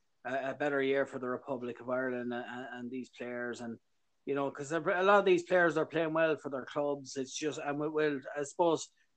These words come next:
Coleman was out as well, and, and we were kind of missing his leadership skills. But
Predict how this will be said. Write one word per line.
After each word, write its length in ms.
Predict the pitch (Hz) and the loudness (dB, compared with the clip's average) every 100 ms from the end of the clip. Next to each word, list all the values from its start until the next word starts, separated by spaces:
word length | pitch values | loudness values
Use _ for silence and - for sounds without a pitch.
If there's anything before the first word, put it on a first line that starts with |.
| _ - | _ -4
Coleman 480 | 160 160 156 151 | 6 6 6 2
was 180 | 147 135 | 0 0
out 240 | 151 156 131 | 2 2 -2
as 140 | 131 | 0
well, 380 | 143 151 143 139 | 4 4 4 4
and, 220 | 135 135 | 2 -2
and 120 | 127 | -4
we 80 | 139 | -2
were 160 | 139 131 | -2 -2
kind 260 | 156 151 | 0 0
of 60 | 135 | 2
missing 380 | 143 143 147 131 | 0 -2 -4 -2
his 240 | 139 123 | -4 -2
leadership 500 | 143 143 139 - 135 | -4 -2 -4 -4 -6
skills. 420 | - 139 139 131 | -4 -2 0 -2
But 160 | 135 | -4